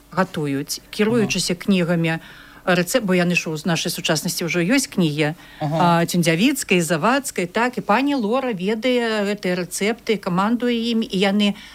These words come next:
Speaker 1: з адной бо-, з аднаго боку кухцікі нашы, кунігунды і Яніны, яны носьбіты, прадстаўнікі таго часу, той культуры,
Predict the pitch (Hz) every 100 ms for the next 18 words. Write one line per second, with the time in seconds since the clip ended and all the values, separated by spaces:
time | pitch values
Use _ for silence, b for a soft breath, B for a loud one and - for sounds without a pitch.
0 | B 185 190 214 208 185 220 226 175 214
1 | 214 196 185 208 220 - 226 - 202 196
2 | 180 180 202 196 196 185 180 196 190 202
3 | 240 214 196 196 202 214 214 180 180 -
4 | 175 175 B B B 190 - - 214 220
5 | 214 202 190 196 - 196 202 - 208 208
6 | 196 190 185 220 - 254 254 254